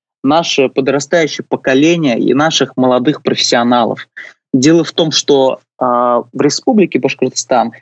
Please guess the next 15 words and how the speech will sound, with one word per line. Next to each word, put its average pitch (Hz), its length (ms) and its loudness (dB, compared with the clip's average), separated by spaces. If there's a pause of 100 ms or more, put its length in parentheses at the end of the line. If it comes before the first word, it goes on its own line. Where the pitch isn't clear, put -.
(200)
наш 156 240 2
угнту 156 520 0
является 156 560 0
особенным. 131 640 -4 (400)
И, 147 360 4
э, 131 540 -2
в 123 80 0
неф-, 139 240 0 (140)
только 180 280 0
нефтяном 165 680 0 (100)
выпускают 143 580 0
уже 127 160 0
более 135 460 0 (160)
полувека, 135 800 0 (340)
э, 117 440 0